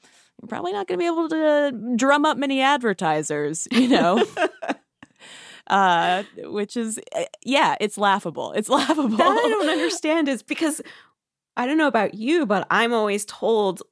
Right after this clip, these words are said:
Speaker 2: like, women are the biggest target <laughs> demographic, or
Speaker 1: Yeah,
Speaker 2: one of the
Speaker 1: we're the
Speaker 2: biggest,
Speaker 1: most
Speaker 2: right? That they,
Speaker 1: coveted, right?
Speaker 2: especially in
Speaker 1: <laughs>
Speaker 2: families, it's the mom who does the shopping.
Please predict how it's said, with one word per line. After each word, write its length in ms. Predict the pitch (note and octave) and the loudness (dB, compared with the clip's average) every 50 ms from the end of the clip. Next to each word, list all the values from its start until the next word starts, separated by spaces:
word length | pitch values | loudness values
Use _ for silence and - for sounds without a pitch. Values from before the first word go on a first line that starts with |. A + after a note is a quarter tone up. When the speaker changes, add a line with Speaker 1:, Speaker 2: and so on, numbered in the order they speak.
| _ - | _ -8
Speaker 2:
like, 360 | - F3 D#3+ D3+ C#3+ - - - _ _ _ _ _ _ _ _ _ _ _ _ _ _ _ _ _ _ - | -4 -2 -2 -2 -4 -8 -20 -20 _ _ _ _ _ _ _ _ _ _ _ _ _ _ _ _ _ _ -12
women 800 | - A3 G#3 G3+ G#3 G#3+ G#3 G3 F#3+ F#3 F3+ F#3 F3 F3 F3 - - - | -12 -10 -6 -2 -2 -2 0 0 0 0 0 0 0 0 -2 -4 -2 0
are 560 | F3 F3 F3+ F#3 F#3+ F#3+ F#3+ G3 G3 F#3+ - _ _ _ _ _ _ - | 2 4 4 4 2 2 0 -2 -4 -6 -8 _ _ _ _ _ _ -10
the 80 | - G3+ | -10 -6
biggest 420 | A3 G#3 G#3 - D3 F3 - - | -4 -4 -4 -2 -4 -6 -8 -8
target 520 | - A3 E3+ D#3+ D3+ - - - - - - | -4 -4 -2 -2 -2 -4 -6 -6 -8 -8 -8
<laughs> 40 | - | -8
demographic, 640 | B3 A#3+ B3+ - - G#3+ G3 E3+ - - C#3+ - | -4 -4 -2 -2 0 0 0 2 2 2 2 4
or 40 | G#3+ | 4
Speaker 1:
Yeah, 240 | A#3+ B3 D4+ D#4+ B3 | 4 4 4 4 2
Speaker 2:
one 100 | F3 F3 | 2 0
of 80 | F3+ E3+ | -2 -2
the 60 | F3+ | -4
Speaker 1:
we're 200 | D#3+ - C4 D#4 | -2 0 0 0
the 0 | |
Speaker 2:
biggest, 140 | - E4+ D#4 | 2 2 2
Speaker 1:
most 200 | E4 F#4 F4 - | 2 0 0 0
Speaker 2:
right? 260 | - - F4+ E4+ F#4 | 2 2 4 2 2
That 120 | G4+ A4+ F#4 | 2 0 0
they, 300 | F4 B3+ G#3 F#3 F3 F3 | 0 0 0 0 0 -2
Speaker 1:
coveted, 140 | - - F#3+ | -4 -4 -2
right? 360 | A#3 A#3+ C4 D#4+ F#4+ G#4 G#4 - | 0 0 0 0 0 -2 -2 -2
Speaker 2:
especially 400 | A#3 - - G#3 G#3 - G3 F#3+ | -4 -2 -2 -2 -2 0 0 0
in 100 | F#3 F#3+ | 0 -2
Speaker 1:
<laughs> 60 | C#4+ | -2
Speaker 2:
families, 520 | - F#3 F3 E3+ E3+ F3 D#3+ D#3 D#3 E3 - | -2 0 0 2 2 0 0 -2 -2 -2 -4
it's 180 | D3 C#3+ - | -6 -8 -6
the 80 | - E3 | -8 -4
mom 300 | D3+ C3+ C3+ C#3 C#3+ D#3+ | -2 0 0 0 -2 -4
who 140 | F3 F#3 E3 | -6 -8 -6
does 260 | - D#3+ D3+ D3+ - | -4 -4 -4 -4 -4
the 120 | - F#3 | -8 -8
shopping. 720 | F3+ - - A2+ C3+ C#3+ - D#3+ D#3+ D#3+ D#3 E3 D#3+ D#3 E3+ | -8 -4 -4 -4 -4 -4 -6 -6 -6 -4 -4 -4 -6 -6 -8